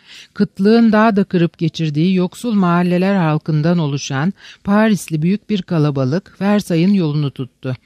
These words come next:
Halk saray çevresinde toplaştı ve kralı arkasına kurucu meclisi de takıp Versay'ı terkle Paris'te oturmaya zorladı. Beş ve altı Ekim'deki halk gösterileri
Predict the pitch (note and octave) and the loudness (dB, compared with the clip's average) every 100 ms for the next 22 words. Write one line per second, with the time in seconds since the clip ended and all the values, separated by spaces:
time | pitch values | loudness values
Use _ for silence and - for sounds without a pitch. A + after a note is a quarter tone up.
0 | _ _ _ _ _ - - F#3+ G#3+ C4 | _ _ _ _ _ -20 -8 -2 0 -2
1 | - - G#3 G#3 G#3+ F#3+ D#3 D3 - D#3 | -8 -2 2 2 2 2 0 0 -2 -2
2 | G3+ F3+ D#3+ - C#3+ C3 - D3+ G#3 - | -2 -2 -4 -2 -4 -4 -6 -6 -8 -8
3 | - - E3+ F3 F#3+ F#3 F#3 E3+ E3 A#3 | -20 -10 -4 -2 0 2 4 4 2 0
4 | - F#3 F3+ F#3+ G3+ G#3 G3+ F#3+ F3 G#3+ | 0 0 0 -2 -2 -2 -2 -4 0 0
5 | D#3+ D#3 D#3 E3 F#3+ D#3 D3 C3+ E3+ - | 2 0 -4 -4 -2 -2 -2 -4 -6 -6
6 | F#3 G3 G#3+ - D3 D3+ F#3 F#3 F3+ C#3+ | -2 0 0 -2 -2 -2 0 -2 -2 -2
7 | E3 G#3+ G3+ G3+ F3 - G#3+ F#3 - E3+ | -2 -2 0 0 0 -2 -4 -4 -4 -2
8 | E3 D#3 C3 C3 B2+ C3 B2 B2+ - _ | 0 0 -2 -4 -4 -4 -6 -8 -10 _
9 | _ _ _ _ _ _ - - - A3 | _ _ _ _ _ _ -20 -16 -2 0
10 | C#4 - B3 E3 G3+ G#3 C4 G#3+ - E3+ | 0 -2 0 2 0 0 0 0 0 -2
11 | D#3 E3 - A3 G#3+ A#3 - F3+ D3 - | 0 -2 -2 -2 0 -2 -2 -4 -4 -4
12 | D#3 C#3+ C#3 C#3 D3 A#3+ | -4 -2 -2 -2 -2 -4